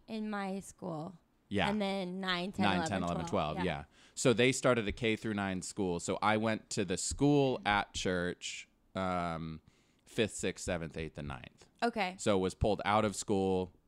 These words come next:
Speaker 2: basically pulled away from whatever contact I had with friends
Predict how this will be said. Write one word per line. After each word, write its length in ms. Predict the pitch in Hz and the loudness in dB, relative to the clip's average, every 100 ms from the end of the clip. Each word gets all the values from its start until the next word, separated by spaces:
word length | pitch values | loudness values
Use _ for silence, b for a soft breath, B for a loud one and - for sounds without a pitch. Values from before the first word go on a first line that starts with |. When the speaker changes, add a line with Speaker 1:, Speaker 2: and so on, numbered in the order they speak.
| _ _ | _ _
Speaker 2:
basically 560 | 113 107 113 110 98 95 | -2 0 -2 -2 -2 -2
pulled 300 | - 107 98 | 0 2 2
away 300 | 92 101 98 | 2 2 2
from 220 | 104 87 | 0 2
whatever 360 | 110 127 139 | 2 4 2
contact 440 | 135 127 113 113 104 | 0 -2 0 -2 -2
I 80 | 87 | 0
had 320 | 101 101 98 | 2 2 2
with 180 | 90 - | -2 -4
friends 720 | - 90 85 85 80 - | -4 -2 -2 -4 -6 -10